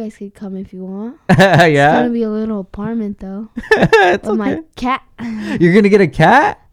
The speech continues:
Speaker 1: Or a dog,
Speaker 2: Oh my
Speaker 1: a
Speaker 2: well,
Speaker 1: puppy.
Speaker 2: when you turn eighteen, you can get whatever you want, man.
Speaker 1: <laughs>
Speaker 2: You want a puppy?
Speaker 1: Yeah, 'cause they're really cute.
Speaker 2: What kind?
Speaker 1: I don't know, just a small dog.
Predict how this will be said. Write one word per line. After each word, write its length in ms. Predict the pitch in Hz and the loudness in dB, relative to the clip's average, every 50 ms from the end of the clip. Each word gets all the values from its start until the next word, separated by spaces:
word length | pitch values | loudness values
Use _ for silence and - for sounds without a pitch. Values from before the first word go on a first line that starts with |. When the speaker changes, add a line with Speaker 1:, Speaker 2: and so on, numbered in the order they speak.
| _ - | _ -12
Speaker 1:
Or 140 | 240 226 226 | -10 -10 -10
a 120 | 202 190 | -10 -12
dog, 680 | - - - 196 202 208 214 214 220 220 233 202 92 82 | -14 -16 -14 -12 -12 -10 -10 -10 -8 -8 -6 -6 -6 -6
Speaker 2:
Oh 20 | |
my 160 | - - - - | -8 -10 -12 -12
Speaker 1:
a 100 | - 214 | -8 -6
Speaker 2:
well, 140 | 101 101 98 | -4 -2 -2
Speaker 1:
puppy. 440 | - 220 - 135 - 151 107 - - | -2 -4 -4 -6 -6 -6 -8 -10 -14
Speaker 2:
when 240 | - - 71 82 107 107 | -16 -12 -6 -2 -2 0
you 80 | 113 | 0
turn 200 | 113 - 151 135 131 | 0 0 0 0 0
eighteen, 440 | 131 131 107 - 131 123 117 107 | 0 -2 -2 -4 -2 0 0 0
you 140 | 98 92 92 90 | 0 0 -2 -4
can 440 | - 90 87 85 82 82 80 90 - - | -6 -6 -4 -4 -4 -6 -8 -12 -10 -8
get 180 | 104 92 76 | -8 -6 -6
whatever 340 | 76 85 87 101 113 110 110 | -6 -4 -2 -2 0 0 0
you 180 | 107 107 104 101 | 0 0 0 0
want, 280 | 101 101 92 78 71 | 0 -2 -2 -2 -4
man. 300 | 80 80 80 80 80 90 - - - | -4 -4 -4 -4 -6 -6 -10 -14 -14
Speaker 1:
<laughs> 140 | - 214 214 _ _ _ _ _ _ _ _ _ - | -12 -12 -12 _ _ _ _ _ _ _ _ _ -6
Speaker 2:
You 100 | 101 98 | -4 -2
want 160 | 98 95 95 | 0 0 0
a 40 | 92 | -2
puppy? 440 | - - 110 113 110 160 175 - - _ _ _ _ _ _ _ _ _ _ _ _ _ _ _ _ _ | 0 0 0 0 0 -2 -4 -4 -6 _ _ _ _ _ _ _ _ _ _ _ _ _ _ _ _ _
Speaker 1:
Yeah, 280 | 233 214 208 202 214 214 | -16 -14 -14 -14 -14 -14
'cause 220 | _ - 226 214 226 | _ -12 -12 -10 -10
they're 100 | 214 214 | -10 -10
really 280 | 214 214 214 208 208 | -10 -10 -10 -12 -12
cute. 500 | 202 _ _ - 208 208 208 214 - _ _ _ _ _ _ _ _ - | -14 _ _ -14 -12 -12 -12 -12 -14 _ _ _ _ _ _ _ _ -16
Speaker 2:
What 240 | 208 - 107 101 - | -8 -6 -6 -4 -2
kind? 340 | 117 110 104 98 98 107 - _ _ - - _ _ _ _ _ _ _ _ _ _ _ _ _ - | -2 -2 -2 -2 -4 -6 -8 _ _ -20 -20 _ _ _ _ _ _ _ _ _ _ _ _ _ -12
Speaker 1:
I 60 | 226 | -10
don't 120 | 247 247 233 | -6 -6 -6
know, 120 | 220 214 214 | -6 -6 -6
just 260 | 220 220 226 - - | -8 -8 -10 -10 -14
a 60 | 208 | -20
small 500 | - - - 233 220 208 208 202 208 202 | -20 -14 -10 -8 -6 -6 -6 -6 -8 -8
dog. 460 | 190 196 190 190 190 190 196 196 196 | -8 -10 -10 -10 -10 -10 -10 -12 -12